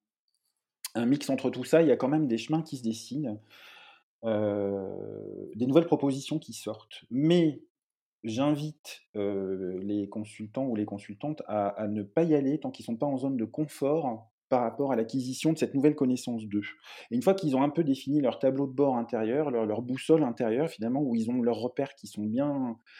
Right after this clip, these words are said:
bien fixés, à ce moment-là, ils peuvent aller explorer de nouveaux territoires, qu'on, qu'on, des directions qu'on aura, qu'on,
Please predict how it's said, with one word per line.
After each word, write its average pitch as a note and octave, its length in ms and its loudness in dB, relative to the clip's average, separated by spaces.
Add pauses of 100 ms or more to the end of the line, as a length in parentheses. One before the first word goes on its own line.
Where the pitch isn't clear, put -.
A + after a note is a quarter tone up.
(260)
bien D3+ 180 0
fixés, D#3+ 400 0
à C3 100 2
ce C#3 140 -2
moment-là, D#3+ 360 2
ils B2+ 140 0
peuvent B2 180 2
aller B2 380 0 (640)
explorer C3+ 460 2
de B2+ 60 -2
nouveaux B2+ 200 2
territoires, A#2 840 -2 (100)
qu'on, G#2 180 -6
qu'on, G#2 320 -8 (160)
des G#2+ 140 -2
directions A#2 400 0
qu'on A2 160 -4
aura, G2+ 280 -2
qu'on, F#2+ 240 -8